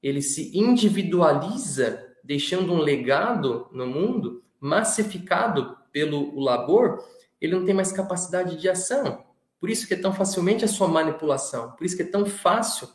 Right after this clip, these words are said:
acontecer o esquecimento do passado, é tão fácil não se preocupar com a realidade presente, tão fácil o surgimento de movimentos totalitários. É, na, quando ela escreve As Origens do, do Totalitarismo, ela diz que uma das origens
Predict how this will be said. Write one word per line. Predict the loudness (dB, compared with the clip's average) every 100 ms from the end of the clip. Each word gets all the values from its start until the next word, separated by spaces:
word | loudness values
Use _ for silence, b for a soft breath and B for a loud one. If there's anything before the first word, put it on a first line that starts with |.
| _ -8
acontecer | -4 -4 -4 -2 2 2 2
o |
esquecimento | 0 0 0 0 0 0 2 0
do | -4 -6
passado, | -6 -2 -2 -2 -6 -18 b b b b
é | 0
tão | 4 4
fácil | 8 8 8 4 0 -6 -12 -6
não | 0 2
se | 2 0
preocupar | 2 4 2 2 4 4 2
com | 0
a |
realidade | 0 -2 0 0 -2 -4
presente, | -8 -4 -2 -2 -6 -14 b b b _ _ 8
tão | 8
fácil | 8 6 6 6 2 0
o |
surgimento | 0 0 2 4 4 2
de | 0
movimentos | 2 2 2 2 2 0
totalitários. | 0 2 2 2 0 0 -2 -2 -2 -4 -8 -12 -14 _ _ _ _ -8
É, | -6 -4 -4
na, | -2 -2
quando | -2 2
ela | 4 2
escreve | 2 0 2 2
As | 2
Origens | 0 0 -4 -4
do, | -8
do | -6 -6 -4 -4
Totalitarismo, | -2 0 0 0 -2 -2 -2 -2
ela | -2
diz | -2 -6
que | -6 -10 -4
uma | 0 2
das | 4 4
origens | 4 2 0 4 4 4 0 -6